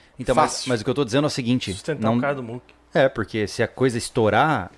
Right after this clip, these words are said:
Speaker 1: Como é que a gente vai conseguir um Munk quando tá tudo estourando?
Speaker 3: Não, não. A gente tem que ter um caminhão com Munk.
Speaker 1: Ah, nosso?
Speaker 2: Aham,
Speaker 3: É,
Speaker 2: aham,
Speaker 3: nosso.
Speaker 2: aham.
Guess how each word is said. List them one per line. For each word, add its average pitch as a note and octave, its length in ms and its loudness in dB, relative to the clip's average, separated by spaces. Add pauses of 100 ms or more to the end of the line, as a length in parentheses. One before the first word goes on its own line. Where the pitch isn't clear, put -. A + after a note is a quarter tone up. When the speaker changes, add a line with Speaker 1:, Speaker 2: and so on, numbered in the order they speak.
(400)
Speaker 1:
Como B2+ 140 0
é C#3+ 40 -2
que C#3 80 -6
a A#2 40 -4
gente G2+ 60 -6
vai A#2 100 2
conseguir A#2 300 -4
um A#2 40 2
Munk A#2 400 2
quando A#2+ 220 2
tá A2+ 100 2
tudo G2 160 -8
estourando? E3+ 380 2
Speaker 3:
Não, A3+ 220 4
não. G#2 100 -10 (280)
A C#3 80 -4
gente C3 160 -4
tem D3 140 -4
que - 80 -14
ter - 80 -2
um D#3+ 80 2
caminhão C#3+ 480 -2 (340)
com D3 80 -10
Munk. C#3 220 -10
Speaker 1:
Ah, A#2 120 2
nosso? B2+ 360 4
Speaker 2:
Aham, D3 140 2
Speaker 3:
É, E3+ 220 4
Speaker 2:
aham, F#3 100 4
Speaker 3:
nosso. F3 300 4
Speaker 2:
aham. E3+ 100 -4